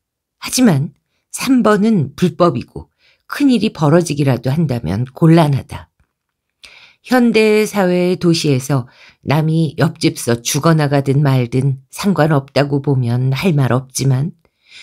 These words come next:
연우의 이 작업실은 작년에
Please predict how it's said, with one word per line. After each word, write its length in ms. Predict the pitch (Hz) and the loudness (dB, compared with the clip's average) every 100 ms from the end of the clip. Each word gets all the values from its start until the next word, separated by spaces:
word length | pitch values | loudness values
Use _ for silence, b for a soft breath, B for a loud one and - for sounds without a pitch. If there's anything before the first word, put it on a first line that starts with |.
| B - | B 0
연우의 500 | 160 180 196 202 - | 2 4 2 0 0
이 180 | 170 165 | -2 -2
작업실은 720 | - 139 160 - 120 180 156 b b b b b | -4 -6 -4 -6 -4 -2 -4 b b b b b
작년에 800 | - 170 180 180 185 175 - | 0 2 4 2 2 0 -4